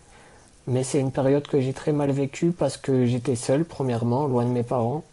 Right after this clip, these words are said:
Et je me sentais pas à ma place parce que la majorité des handicaps, euh, dans cet internat étaient des handicaps mentaux. Donc, euh, moi, j'ai jamais eu de préjugés sur les handicaps mentaux, au contraire,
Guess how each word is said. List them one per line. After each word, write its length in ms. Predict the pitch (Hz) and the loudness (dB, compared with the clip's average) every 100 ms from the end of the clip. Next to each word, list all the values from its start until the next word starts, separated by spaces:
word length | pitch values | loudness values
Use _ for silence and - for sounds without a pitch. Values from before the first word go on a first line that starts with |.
| - - - - - - _ - | -20 -20 -20 -20 -20 -20 _ -2
Et 320 | 147 123 127 131 | 2 4 4 2
je 60 | |
me 100 | 131 | 0
sentais 320 | 127 135 156 | 0 0 0
pas 200 | 143 156 | 2 2
à 20 | 156 | 2
ma 160 | 147 | 0
place 320 | - 156 160 | 0 0 0
parce 320 | - - 135 - | -4 -6 -6 -8
que 420 | - 131 123 120 | -2 2 4 4
la 140 | 120 | 4
majorité 640 | 123 135 147 143 143 165 147 | 2 0 0 0 -2 0 2
des 100 | 139 | 2
handicaps, 680 | 135 123 - - 156 156 | 0 -2 -6 0 0 2
euh, 100 | 135 | 0
dans 160 | 123 120 | 0 0
cet 240 | 120 131 | -2 -4
internat 560 | 135 120 135 127 143 170 - - - _ - | -4 -2 -2 0 0 -2 -10 -20 -20 _ -4
étaient 260 | - - 143 | -4 0 2
des 340 | 131 127 123 | 2 2 2
handicaps 520 | 123 120 - 135 123 139 | 2 0 -2 -4 -2 -2
mentaux. 460 | 131 131 151 156 - - _ - - - - - - _ _ - - - | -4 -2 -2 -2 -6 -20 _ -20 -20 -20 -20 -20 -20 _ _ -20 -16 -4
Donc, 320 | 131 131 117 | 0 0 0
euh, 80 | 127 | -2
moi, 240 | 123 127 | 0 0
j'ai 160 | 127 120 | 0 0
jamais 300 | 123 123 127 | 0 0 0
eu 20 | |
de 80 | 123 | -2
préjugés 480 | - 131 131 123 147 | -2 0 2 0 0
sur 240 | - 127 | 0 2
les 80 | 123 | 2
handicaps 500 | 117 113 117 120 113 | 2 0 0 -2 0
mentaux, 520 | 123 117 143 143 147 | 0 0 2 2 2
au 40 | 117 | 0
contraire, 560 | 120 110 151 156 - | -4 -4 -2 -2 -2